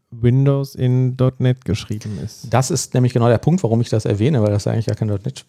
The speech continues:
Speaker 2: äh, Feature ist, ne? Wie viel Prozent des Betriebssystems von Windows elf ist denn in maui geschrieben? Oder sagen wir mal nur in dot net Core.
Speaker 1: Oder selbst bei, selbst <laughs> dot net Framework.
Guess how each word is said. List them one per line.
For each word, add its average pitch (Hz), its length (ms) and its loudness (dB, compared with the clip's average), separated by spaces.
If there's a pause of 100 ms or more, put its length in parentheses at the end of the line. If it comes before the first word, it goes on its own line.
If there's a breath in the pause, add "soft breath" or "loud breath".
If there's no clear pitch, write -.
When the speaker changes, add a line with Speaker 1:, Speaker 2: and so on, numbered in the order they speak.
Speaker 2:
äh, 101 340 -4
Feature 107 420 -6
ist, - 240 -4
ne? 113 240 -2
Wie 123 140 -4
viel 117 560 0 (360 loud breath)
Prozent - 920 -2
des 113 300 0
Betriebssystems 123 920 -2
von 110 180 -2
Windows 117 260 2
elf 120 240 0
ist - 120 -6
denn 110 120 0
in 101 180 -2
maui 117 360 4
geschrieben? 98 720 -4 (2000)
Oder 127 160 2
sagen 131 160 4
wir 120 60 2
mal 107 120 0
nur 123 160 2
in 110 60 0
dot 104 180 -2
net 110 220 -4 (400)
Core. 104 340 2 (1700)
Speaker 1:
Oder 107 260 0 (100)
selbst - 400 -2
bei, 104 360 -2
selbst 104 400 -2
<laughs> - 0 -
dot - 140 -2
net 113 160 -4
Framework. 113 640 -2